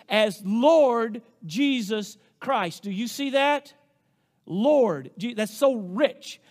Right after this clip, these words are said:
and that's so full. That is, he's Lord. He is my Lord.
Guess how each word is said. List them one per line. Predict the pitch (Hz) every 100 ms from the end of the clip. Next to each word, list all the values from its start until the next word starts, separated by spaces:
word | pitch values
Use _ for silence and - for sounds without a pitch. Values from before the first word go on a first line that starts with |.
| -
and | 226 233
that's | 226
so | - 240
full. | 190 - 277 202 120 - -
That | 240 226 240
is, | 240
he's | - 269 185
Lord. | 190 208 285 190 127 - - -
He | 269 277
is | 254 202
my | 233 226
Lord. | 226 262 214 127